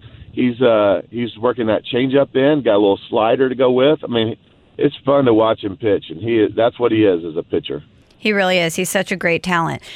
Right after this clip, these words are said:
Speaker 2: And one of my favorite things to do is read the Cardinals magazine. Whenever I get it, I devour it cover to cover. And I love reading your article in there, Adam in the Garden,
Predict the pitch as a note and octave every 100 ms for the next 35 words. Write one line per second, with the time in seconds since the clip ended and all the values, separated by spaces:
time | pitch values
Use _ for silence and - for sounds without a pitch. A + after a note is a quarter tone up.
0 | - - C4+ C#4+ D#4+ A4 A#4 C4 A3+ -
1 | G#3+ G#3 G3+ - - F3+ G3 F#3+ G#3 F3+
2 | F#3 G3 F#3 G3 F#3 F3+ E3 F3+ D#3+ D#3
3 | D#3+ D#3+ F3+ A3 A#3+ A#3 G3 G3+ G3+ G3+
4 | F3 F3 F#3 F#3+ F#3 F#3 - G#3+ G3 G3+
5 | G3+ F#3 F#3 G3+ G3+ F#3+ G3+ A#3 B3+ A3
6 | A3 G#3 F3+ G3+ F3 F3+ F3 F3+ F3 E3
7 | E3+ - F3+ F#3 F3 F3 E3 E3 E3 C#3+